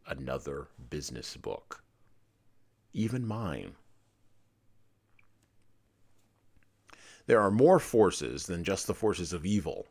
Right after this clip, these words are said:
operating in the world at large today. The working class, owners of small businesses, managers and supervisors in medium-sized enterprises, mothers and fathers working to stay married and raise children,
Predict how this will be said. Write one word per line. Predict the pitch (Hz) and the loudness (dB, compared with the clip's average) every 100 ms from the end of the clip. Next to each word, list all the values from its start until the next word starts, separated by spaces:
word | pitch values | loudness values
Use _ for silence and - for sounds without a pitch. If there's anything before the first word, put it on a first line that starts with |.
| - | -4
operating | 78 76 80 73 69 | -4 -4 -6 -6 -8
in | 67 | -8
the | 69 | -10
world | 73 76 78 | -8 -8 -8
at | 69 67 | -8 -8
large | 58 60 60 - - | -6 -6 -8 -12 -12
today. | - 76 73 50 - _ - _ _ _ _ _ _ _ _ _ _ _ _ _ - _ _ - | -12 -4 -4 -4 -10 _ -20 _ _ _ _ _ _ _ _ _ _ _ _ _ -20 _ _ -2
The | |
working | 98 92 82 78 | 2 2 0 -6
class, | - 78 65 53 - - - _ _ _ _ _ _ - - | -2 2 2 2 -4 -12 -14 _ _ _ _ _ _ -20 -2
owners | 101 95 87 | 0 0 -2
of | 87 | -4
small | - 92 82 | -4 -4 -4
businesses, | 76 73 67 - - - - _ _ _ - - - - | -4 -8 -10 -10 -12 -14 -20 _ _ _ -20 -20 -20 -6
managers | 95 104 98 92 87 | 0 2 2 0 -2
and | - 85 | -4 -8
supervisors | - 87 87 80 78 80 73 | -8 -6 -2 -2 -4 -6 -10
in | 80 | -8
medium-sized | 78 76 78 - - - 73 | -8 -8 -8 -6 -6 -6 -8
enterprises, | 73 71 120 110 - - - - _ _ _ _ _ | -10 -8 -8 -8 -10 -16 -18 -20 _ _ _ _ _
mothers | 90 90 92 82 | -2 -2 -2 -4
and | 76 | -8
fathers | - 92 92 76 64 67 | -2 2 2 0 -8 -8
working | 71 71 73 | -12 -10 -12
to | 71 | -10
stay | - 76 | -10 -8
married | 71 78 73 71 67 | -8 -8 -6 -8 -10
and | 69 | -12
raise | 69 67 | -10 -12
children, | - - 87 - 53 | -10 -6 -6 -6 -12